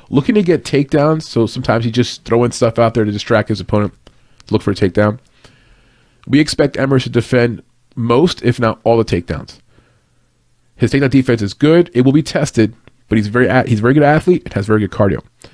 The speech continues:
Now, though we like Emmers to win, we just don't see it being by a finish. We see it going to the scorecards.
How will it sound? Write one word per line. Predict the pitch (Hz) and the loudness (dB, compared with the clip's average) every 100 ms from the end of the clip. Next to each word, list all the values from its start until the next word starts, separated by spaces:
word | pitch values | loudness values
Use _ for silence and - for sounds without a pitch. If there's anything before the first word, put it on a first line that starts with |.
| _ _ _ - | _ _ _ -6
Now, | 113 | -4
though | 117 143 | 0 2
we | 226 | 2
like | 185 | 2
Emmers | - 180 190 - | 0 0 0 0
to | 139 | 0
win, | 151 143 | 2 2
we | |
just | 123 131 | 0 0
don't | 139 | -2
see | 123 139 | 0 2
it | 127 - | 2 2
being | 123 123 117 117 _ _ | 2 0 -2 -10 _ _
by | - 107 | 0 0
a | 101 | 0
finish. | - 107 135 - - _ _ _ _ _ _ _ - | -2 0 0 -2 -12 _ _ _ _ _ _ _ -8
We | - | -6
see | - | -2
it | 123 | -2
going | 104 | 0
to | 113 | -2
the | 107 | -2
scorecards. | - 117 123 127 131 | 0 0 2 2 2